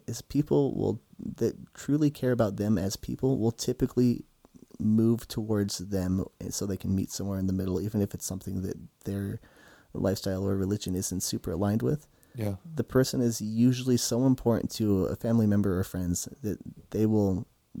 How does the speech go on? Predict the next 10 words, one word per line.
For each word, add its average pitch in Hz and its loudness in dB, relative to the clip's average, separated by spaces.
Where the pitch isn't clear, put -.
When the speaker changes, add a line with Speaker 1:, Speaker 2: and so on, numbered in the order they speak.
Speaker 1:
be 123 2
a 120 4
little 113 4
bit 107 0
more 113 2
open-minded 101 2
and 101 2
progress - -2
with 98 -4
you. - -10